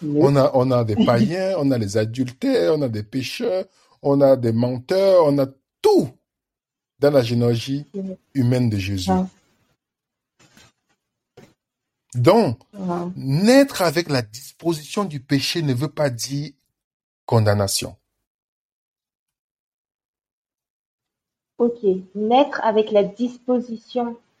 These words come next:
Speaker 1: du péché ne veut pas dire condamnation.
Speaker 2: Exactement. Exactement. Jésus nous montre ça, par cet exemple. On a vu l'action de la mort des enfants de Job.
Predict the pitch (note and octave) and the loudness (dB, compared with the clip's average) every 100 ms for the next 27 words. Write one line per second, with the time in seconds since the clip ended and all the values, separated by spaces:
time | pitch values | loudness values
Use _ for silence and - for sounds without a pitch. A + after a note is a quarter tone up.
0 | _ _ _ F#3 G#3 G#3+ G3+ - A3 B3 | _ _ _ -12 -8 -2 -4 -2 -2 -2
1 | - G3+ F#3 A3+ A#3 G#3+ G3 G#3+ A3+ A3+ | -4 -4 0 0 2 0 0 -6 -6 -6
2 | _ _ - A3 G3+ G3 F#3+ F#3+ - F3+ | _ _ -8 -4 2 2 2 -4 -12 -18
3 | _ _ _ _ _ F#2+ G2+ - A#2 D3+ | _ _ _ _ _ -8 -6 -2 -2 -2
4 | _ _ _ _ _ _ _ _ _ _ | _ _ _ _ _ _ _ _ _ _
5 | _ _ _ _ _ _ _ _ _ _ | _ _ _ _ _ _ _ _ _ _
6 | _ _ _ _ _ _ _ _ _ _ | _ _ _ _ _ _ _ _ _ _
7 | _ _ - G2+ G2 - G2 D#3 F#3 - | _ _ -6 -2 -2 -2 -6 -6 -8 -16
8 | - F#2 G#2+ D3 D3 C3+ C3 C#3 C3+ - | -14 -4 -2 0 2 4 4 2 0 -8
9 | C#3 _ _ _ _ - A#2 G#2+ - G#2 | -10 _ _ _ _ -8 -6 -6 -4 -4
10 | - - F#2+ F#2 E3 A#2 _ _ _ _ | -4 -6 -10 -6 -6 -6 _ _ _ _
11 | _ _ C#3+ D3+ C#3 B2+ D3 A2+ - - | _ _ 0 2 2 0 -2 -2 -4 -4
12 | C#3 A2+ A2 G#2 A2+ C3+ B2+ G#2 G#2 - | -2 -2 0 0 0 -2 -2 -4 -6 -4
13 | A#2+ G#2 G#2 D#3+ A2 | -6 -4 -2 -2 -2